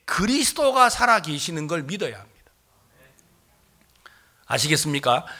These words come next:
자, 그러면 여러분들이 그리스도가 여러분 안에 살아 계신다면 여러분을 따라서 말을 해야 하는 게 아니고 그리스도로 말미암아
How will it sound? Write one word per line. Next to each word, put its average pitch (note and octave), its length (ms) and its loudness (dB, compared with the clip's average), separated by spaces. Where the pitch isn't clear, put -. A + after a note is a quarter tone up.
자, A3+ 160 6
그러면 E4+ 380 2
여러분들이 E4 400 0
그리스도가 E4 800 2
여러분 C#4 400 0
안에 B3+ 240 6
살아 B3+ 300 4
계신다면 G3 840 2
여러분을 F4 840 4
따라서 D4+ 720 8
말을 G#3 540 6
해야 G#3 240 6
하는 E3 320 4
게 E3 100 0
아니고 A#2+ 640 0
그리스도로 E4+ 880 8
말미암아 G3+ 1000 6